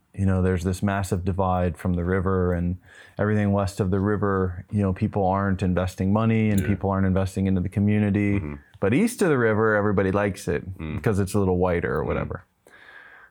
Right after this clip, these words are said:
Speaker 1: I don't know what I'm trying to ask you, but it's like, I guess just from your perspective, and not even so much of just being a, a twenty-something, you know, black man in the
Speaker 2: Mm-hmm.
Speaker 1: city,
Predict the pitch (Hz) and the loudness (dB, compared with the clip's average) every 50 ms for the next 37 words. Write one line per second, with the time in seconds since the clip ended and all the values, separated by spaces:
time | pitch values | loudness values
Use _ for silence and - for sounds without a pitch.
0 | _ _ - 117 120 143 143 135 127 123 120 120 120 - - 98 113 117 117 113 | _ _ -2 0 0 2 2 2 2 2 2 2 0 -2 -2 0 0 2 2 2
1 | 107 107 - 127 110 104 95 76 - 104 107 101 - - - 104 92 90 90 95 | 0 0 0 0 0 0 0 0 0 -2 -2 -2 -4 -4 -2 -2 0 0 2 2
2 | 95 92 95 92 - - - 98 92 95 82 78 - - - _ _ _ _ _ | 2 2 0 -2 -2 -2 0 0 0 0 -2 -6 -10 -18 -20 _ _ _ _ _
3 | _ _ _ _ _ _ _ _ _ _ _ - 107 104 95 113 113 110 - - | _ _ _ _ _ _ _ _ _ _ _ -4 -2 0 0 0 0 0 -2 -4
4 | 113 - - - 110 101 101 104 113 113 - - 107 - - - - 104 104 98 | -4 -4 -2 -2 0 0 2 2 0 0 0 -2 -4 -4 -4 -4 -4 -2 -2 -2
5 | - - 101 95 95 95 98 104 110 113 110 104 98 - - 104 101 95 92 - | -2 -2 0 2 2 2 2 2 2 0 0 0 0 -2 -2 0 0 0 -2 -2
6 | - 87 87 92 90 - - - 92 92 92 90 90 87 87 87 85 - _ _ | -4 -4 -2 -2 -4 -4 -4 -2 0 0 2 2 0 0 -2 -4 -6 -8 _ _
7 | _ - - - - - - _ _ _ - 101 98 - - 104 101 101 95 - | _ -20 -20 -20 -20 -20 -20 _ _ _ -4 -4 -4 -4 -2 -2 0 0 0 0
8 | 104 95 90 - 98 95 92 92 90 - - - 101 92 92 90 82 - 90 90 | -2 -2 0 0 0 2 2 0 0 -2 -4 -4 -2 0 0 0 0 -2 -2 0
9 | 92 92 90 - 95 92 92 92 90 87 87 85 80 78 73 - 143 117 95 90 | 0 -2 -2 -2 -2 0 0 2 0 0 0 -2 -4 -6 -6 -4 -2 0 0 -2
10 | 78 82 | -2 -4